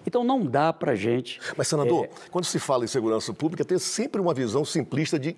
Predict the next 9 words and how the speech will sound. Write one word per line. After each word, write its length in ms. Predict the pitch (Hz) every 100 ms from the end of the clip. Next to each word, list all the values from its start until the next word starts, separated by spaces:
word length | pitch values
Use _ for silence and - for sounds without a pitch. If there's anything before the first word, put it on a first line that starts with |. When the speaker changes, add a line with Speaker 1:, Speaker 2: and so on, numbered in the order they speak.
| -
Speaker 2:
aplicar 680 | 139 - 143 - 143 151
e 40 | 151
investir 500 | 127 127 - - 151
em 60 |
polícia, 640 | 156 190 123 135 - 107 78 - - -
né? 160 | - - - -
Quer 60 | -
dizer, 220 | 117 104
a-, 140 | 98